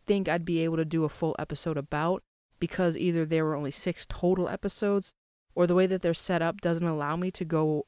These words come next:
over them for th-, around thirty minutes or so without giving away too much. I am gonna do them in order of how much I like them. So the first one I'll talk about is the British comedy Man Like Mobeen, followed by the Polish crime drama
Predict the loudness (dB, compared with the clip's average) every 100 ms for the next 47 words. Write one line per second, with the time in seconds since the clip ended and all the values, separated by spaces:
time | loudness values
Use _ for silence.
0 | -2 0 0 -2 -4 -2 0 0 -2 -6
1 | -2 0 0 0 0 0 -2 -2 -4 -2
2 | 0 0 0 -2 -2 -2 0 0 0 -2
3 | -4 -6 -4 -4 -4 -6 -8 -14 _ _
4 | _ _ _ _ _ _ 2 4 4 4
5 | 4 4 4 2 2 4 4 4 2 2
6 | 0 0 0 0 -4 -6 -6 -8 _ _
7 | _ -14 2 6 6 4 2 2 2 2
8 | 2 0 2 2 2 0 -4 2 4 4
9 | -2 -2 -2 0 -2 -4 -8 -4 -2 0
10 | 0 -2 -2 -2 2 2 0 _ _ _
11 | _ _ 2 6 6 4 2 0 2 4
12 | 4 2 2 2 4 4 4 4 0